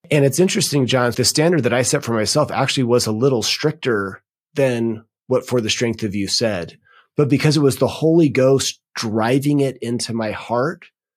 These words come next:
I was so comfortable living it. And I think that's what's powerful. When the moment of temptation comes, "Well, wait, what did my young women's leader say about this?" That's not gonna be enough. John, I know that you serve on the General Young Men's Presidency Board, and so you might have seen some different angles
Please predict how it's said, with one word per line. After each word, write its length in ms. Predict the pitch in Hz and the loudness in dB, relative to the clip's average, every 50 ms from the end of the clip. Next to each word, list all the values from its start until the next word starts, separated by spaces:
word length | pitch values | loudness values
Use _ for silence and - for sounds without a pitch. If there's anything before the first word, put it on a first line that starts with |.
| _ _ _ _ _ _ _ _ _ _ _ _ - | _ _ _ _ _ _ _ _ _ _ _ _ -6
I 120 | 117 123 | -4 -2
was 320 | 120 113 107 - - - - _ | -2 -2 -4 -6 -8 -10 -12 _
so 520 | - - - - - 156 143 143 139 135 | -6 -2 -2 2 2 4 4 4 2 2
comfortable 840 | - - - 139 135 - - 135 117 120 120 120 113 110 104 - - | 0 -4 -4 -4 -4 -2 -4 -4 0 0 0 2 0 -2 -4 -6 -10
living 340 | 120 117 120 110 117 110 104 | -4 -4 -2 -2 -2 -4 -4
it. 180 | 98 95 - - | -6 -8 -10 -6
And 100 | 120 139 | -2 0
I 80 | 156 160 | 0 2
think 200 | 208 226 220 - | 0 -2 0 -2
that's 200 | 151 180 170 170 | -4 -4 -2 -4
what's 140 | 143 - | -6 -6
powerful. 360 | - - 165 185 - 131 120 113 | -6 -4 -4 -4 -2 -2 -2 0
When 180 | 127 139 139 | 2 2 2
the 80 | 127 117 | 4 4
moment 320 | 117 127 147 175 180 170 | 4 4 4 4 4 2
of 100 | 143 - | 0 0
temptation 500 | - 135 127 123 - 147 147 - 135 123 113 | -2 -2 -2 -2 0 -2 0 0 -2 -2 -4
comes, 560 | - - 170 170 151 123 117 117 107 - - - - - _ _ _ _ | -6 -4 -2 -2 0 0 0 -2 -4 -6 -8 -12 -20 -20 _ _ _ _
"Well, 160 | - 127 120 107 | 0 0 0 2
wait, 220 | 131 147 123 101 | 2 2 2 2
what 80 | 120 139 | 0 -2
did 100 | 180 180 | -2 -2
my 100 | 196 190 | -2 -2
young 200 | 180 175 175 170 | -2 -2 -2 -2
women's 260 | 170 170 170 165 165 | -2 -2 -2 -2 -2
leader 180 | 165 160 160 | -2 -2 -2
say 180 | 147 - - 160 | -4 -4 -4 -2
about 240 | 156 160 156 151 - | -2 -2 -2 -2 -2
this?" 360 | 170 170 170 165 - - - - _ _ _ _ - | -4 -4 -2 -2 -4 -6 -8 -10 _ _ _ _ 0
That's 180 | 156 156 - | 0 2 4
not 180 | 156 160 160 - | 2 2 2 2
gonna 160 | 156 139 131 | 2 0 2
be 140 | 110 123 117 | 2 2 2
enough. 420 | 107 107 117 107 78 - - - _ _ _ 285 | 2 0 -2 -4 -4 -8 -14 -20 _ _ _ -4
John, 200 | - 156 147 143 | -2 0 2 2
I 80 | 131 131 | 4 4
know 140 | 127 143 143 | 4 4 4
that 260 | 135 131 123 - - _ _ _ _ _ | 4 2 2 0 -6 _ _ _ _ _
you 160 | 139 135 135 120 | -2 0 0 0
serve 320 | - - 127 123 120 107 | 2 2 2 2 4 2
on 100 | 123 123 | 2 2
the 240 | 117 120 113 113 117 | 2 2 2 2 2
General 320 | 113 - 131 123 123 120 | 0 0 0 2 2 0
Young 180 | 120 117 120 117 | 0 0 -2 -2
Men's 220 | 120 123 127 127 | -2 -2 -4 -2
Presidency 420 | - - 123 - 107 110 - - 117 | -2 -2 -2 0 -2 -4 -4 -4 -2
Board, 260 | 101 113 117 113 113 | 0 0 0 0 0
and 100 | 110 107 | -2 -4
so 100 | - 120 | -2 -2
you 100 | 123 123 | 0 0
might 200 | 127 127 127 127 | 0 0 0 0
have 100 | 120 - | -2 -4
seen 380 | - - - - 139 135 131 | -6 -6 -4 -2 0 0 0
some 180 | 123 - 123 110 | 0 -2 -2 0
different 320 | 110 127 120 - 117 - | -2 -2 -2 -2 -4 -4
angles 640 | - 117 127 139 127 123 123 117 - - - - - | -2 -2 -2 0 0 0 0 -2 -2 -6 -8 -10 -12